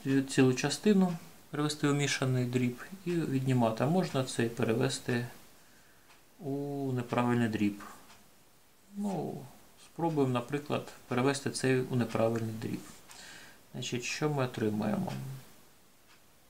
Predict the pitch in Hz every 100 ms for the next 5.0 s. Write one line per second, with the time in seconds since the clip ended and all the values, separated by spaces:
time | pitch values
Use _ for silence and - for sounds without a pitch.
0 | - - - - _ - - - - -
1 | - - - - - - - - 135 139
2 | 165 170 160 147 139 143 - 139 135 -
3 | - 117 - 127 123 135 - 143 - -
4 | 185 180 165 135 131 - 151 160 180